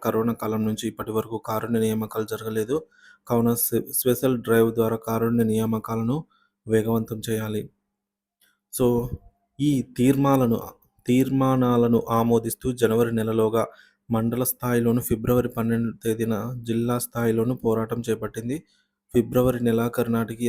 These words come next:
రాష్ట్ర స్థాయి కార్యక్రమాలు చేపట్టాలి అని సభ్యులు సూచించడం జరిగింది.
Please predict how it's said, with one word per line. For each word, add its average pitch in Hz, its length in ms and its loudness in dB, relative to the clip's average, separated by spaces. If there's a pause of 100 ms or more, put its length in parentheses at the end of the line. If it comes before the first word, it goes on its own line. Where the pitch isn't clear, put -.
(100)
రాష్ట్ర 113 380 -4
స్థాయి 117 380 -2 (100)
కార్యక్రమాలు 110 880 -2 (460)
చేపట్టాలి 117 600 0
అని 113 160 0 (160)
సభ్యులు 117 420 -2
సూచించడం 117 560 -4
జరిగింది. 110 360 -4